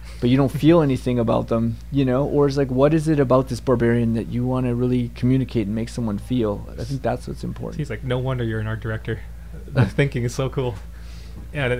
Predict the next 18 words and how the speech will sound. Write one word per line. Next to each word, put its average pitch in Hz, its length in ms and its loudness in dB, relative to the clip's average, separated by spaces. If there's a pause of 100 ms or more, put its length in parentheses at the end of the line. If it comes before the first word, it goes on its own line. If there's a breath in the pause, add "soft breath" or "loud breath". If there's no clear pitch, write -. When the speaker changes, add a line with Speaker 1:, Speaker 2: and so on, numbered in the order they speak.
(140)
Speaker 2:
and 131 120 0
it's 120 80 -6
very 139 140 4
inspiring 120 340 2
'cause 113 160 -8 (280)
we 120 80 0
had 120 140 2
that 117 180 0
conversation, 117 440 -2
I - 20 -6
think, 113 180 -2
about 107 220 -6
trying 113 340 -4
to 110 180 -4 (680 loud breath)
come 123 200 -4
up 113 100 -4
with 117 120 -4
a 107 360 -2